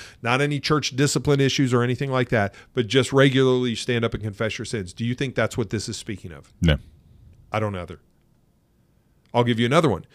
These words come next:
Speaker 1: So from what I understand, and I've looked to get a better understanding of this, a better, a better historical feel for this, but the confessional booth was established for the traditores, right? People that had, had denied the faith. And so one minute they're denying the faith under persecution, and the next minute they're back in church,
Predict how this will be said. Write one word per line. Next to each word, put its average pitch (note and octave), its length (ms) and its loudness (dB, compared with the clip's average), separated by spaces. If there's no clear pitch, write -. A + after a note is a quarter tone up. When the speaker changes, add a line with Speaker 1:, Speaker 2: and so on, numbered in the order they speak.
Speaker 1:
So D3+ 220 8
from C#3 200 2
what C#3+ 120 6
I D#3 140 4
understand, C#3+ 460 0
and B2 180 -2
I've A#2 220 0
looked F3 360 6
to - 60 -6
get C#3 140 4
a B2 60 2
better C3 320 4
understanding B2 640 0
of G#2+ 100 -4
this, A#2 220 0
a A#2 40 -2
better, B2 280 4
a B2+ 180 2
better B2 300 4
historical B2 500 0
feel B2 220 2
for A#2+ 120 -4
this, A2 160 -2
but - 180 -4
the C3 60 -4
confessional C#3 600 -2
booth G#2+ 340 -4
was A#2 200 0
established C#3+ 760 -2
for - 180 -4
the G#2+ 140 -4
traditores, B2 1000 -2
right? A#2+ 220 -2
People C#3 220 2
that B2 120 2
had, A2 440 -6
had B2+ 160 0
denied A2+ 340 -2
the A2+ 80 -8
faith. G#2+ 340 -4
And G#2+ 140 -8
so B2 100 2
one C3 300 2
minute C3 220 -2
they're A2+ 120 -2
denying A#2 360 -2
the G#2 80 -6
faith A#2+ 440 -2
under A2+ 200 -4
persecution, B2 680 -4
and B2 160 -6
the A#2+ 60 -2
next B2 240 -2
minute A#2+ 160 -4
they're A2+ 100 -2
back G#2+ 240 -2
in A2 100 -10
church, D3+ 280 2